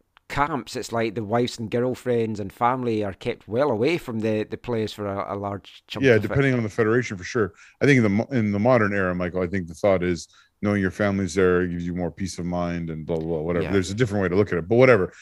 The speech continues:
Speaker 2: So I'd like to see maybe some of those things, some, maybe some of their expectations to be, m-, um, m-, not, not, <sighs> I was gonna say mellowed, but maybe more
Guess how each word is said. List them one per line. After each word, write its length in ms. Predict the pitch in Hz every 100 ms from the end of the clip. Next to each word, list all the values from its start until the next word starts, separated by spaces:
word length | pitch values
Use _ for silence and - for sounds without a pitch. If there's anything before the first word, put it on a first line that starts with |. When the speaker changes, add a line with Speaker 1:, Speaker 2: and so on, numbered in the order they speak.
| - -
Speaker 2:
So 180 | - 143
I'd 60 | 160
like 80 |
to 100 | 156
see 140 | 117 139
maybe 320 | 131 123 120
some 200 | - 120
of 60 | 104
those 380 | 110 113 101
things, 340 | 131 120 98 - - 98 92
some, 280 | 101 131 104
maybe 460 | 110 120 113 107 107 -
some 240 | - 113
of 80 | 113
their 380 | 107 104 98 90 _ _ _ _
expectations 840 | - - 110 - 110 - 110 98 -
to 100 | 107
be, 120 | 101
m-, 240 | 104 104 - - 113 -
um, 480 | 107 95 92 92 - - _ _ _
m-, 180 | 117 120 -
not, 360 | 143 180 -
not, 320 | 139 160 - _ _
<sighs> 200 | _ -
I 840 | - - 98 - _ - - - 117
was 80 | 127
gonna 80 |
say 160 | 123 110
mellowed, 480 | 95 117 113 98 90
but 140 | 113 - _ _ _
maybe 280 | 139 139 143
more 760 | 127 123 123 123 120 117 113